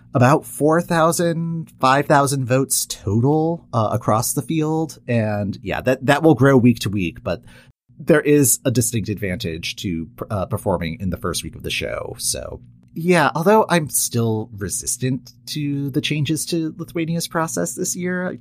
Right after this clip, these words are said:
really loved Pabanda Mishnaujo. Uh, the overall show, I mean, it was a good show, and the song standards are still really high. I, I didn't think that there were any songs that were, like, objectively bad or anything like that. There, it, I really just kinda came down to,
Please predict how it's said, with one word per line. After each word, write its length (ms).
really 220
loved 220
Pabanda 260
Mishnaujo. 800
Uh, 260
the 100
overall 260
show, 400
I 80
mean, 120
it 40
was 140
a 40
good 280
show, 640
and 540
the 180
song 320
standards 360
are 140
still 440
really 320
high. 460
I, 240
I 160
didn't 220
think 160
that 80
there 80
were 160
any 240
songs 600
that 180
were, 380
like, 140
objectively 640
bad 460
or 100
anything 360
like 280
that. 400
There, 180
it, 200
I 180
really 280
just 180
kinda 160
came 200
down 220
to, 200